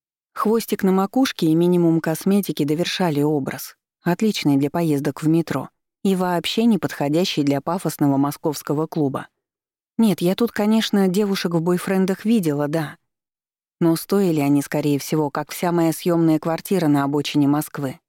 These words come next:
Да и не особо много тут таких. В основном все девчонки в крутых нарядах, стильные такие, небрежно модные. Я смотрюсь дворнягой, случайно забежавшей на стенд выставки элитных пород собак.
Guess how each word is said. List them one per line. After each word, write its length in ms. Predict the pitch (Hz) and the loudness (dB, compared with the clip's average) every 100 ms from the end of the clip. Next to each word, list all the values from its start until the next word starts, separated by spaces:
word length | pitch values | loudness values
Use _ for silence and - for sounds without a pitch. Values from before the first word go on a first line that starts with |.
| _ _ _ _ _ _ _ _ _ _ | _ _ _ _ _ _ _ _ _ _
Да 120 | - 220 | -2 2
и 80 | |
не 160 | 233 240 | 4 4
особо 320 | 240 240 214 | 2 0 2
много 320 | 214 214 151 | 4 4 2
тут 180 | 139 147 | 0 -4
таких. 540 | - 151 - 117 - - _ _ _ _ _ _ _ _ | -4 -6 -6 -10 -12 -20 _ _ _ _ _ _ _ _
В 60 | 214 | -4
основном 420 | 208 247 254 277 | 0 2 4 4
все 120 | - | 2
девчонки 460 | 170 156 - 180 165 | -2 -2 0 0 0
в 80 | 143 | -2
крутых 400 | 160 151 170 160 | -2 -2 -2 0
нарядах, 540 | 156 147 147 147 131 | 0 2 0 -2 -6
стильные 480 | - - 156 156 143 | -6 -2 2 2 2
такие, 400 | 131 131 143 131 | -2 -6 -4 0
небрежно 500 | 143 147 156 147 139 | 2 2 0 0 2
модные. 580 | 135 147 151 135 131 - _ _ _ _ _ _ _ _ _ | 2 2 0 -4 -4 -12 _ _ _ _ _ _ _ _ _
Я 200 | 190 190 | 0 0
смотрюсь 480 | 180 165 160 190 170 | 0 0 0 0 0
дворнягой, 680 | 151 151 156 165 170 139 135 | -2 -2 0 0 2 0 -2
случайно 540 | - 143 - 170 147 | -2 -4 0 2 2
забежавшей 580 | 135 135 139 147 147 - | 2 0 0 -2 -2 0
на 180 | 139 135 | 0 0
стенд 320 | - 147 139 | 0 -2 0
выставки 520 | 147 156 - 139 - | 0 0 -2 -6 -2
элитных 480 | 139 143 151 151 139 | 0 2 2 0 -2
пород 320 | 143 135 135 | -4 -6 -6
собак. 540 | - 135 139 123 - | -4 -4 -4 -8 -12